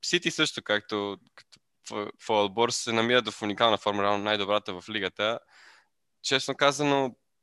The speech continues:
малко ме съмнява поради форма, много добрата форма на играчите, които в момента показват, но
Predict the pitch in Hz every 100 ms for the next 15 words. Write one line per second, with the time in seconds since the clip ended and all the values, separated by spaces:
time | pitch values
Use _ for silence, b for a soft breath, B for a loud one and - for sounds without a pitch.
0 | _ _ _ _ _ _ - 120 127 120
1 | 135 - 135 113 - 110 110 123 104 95
2 | 107 101 101 104 113 110 107 - 117 113
3 | 113 - - 113 104 98 101 107 - -
4 | - 120 - - 104 107 101 - - 90
5 | 92 120 - - - _ _ - 135 156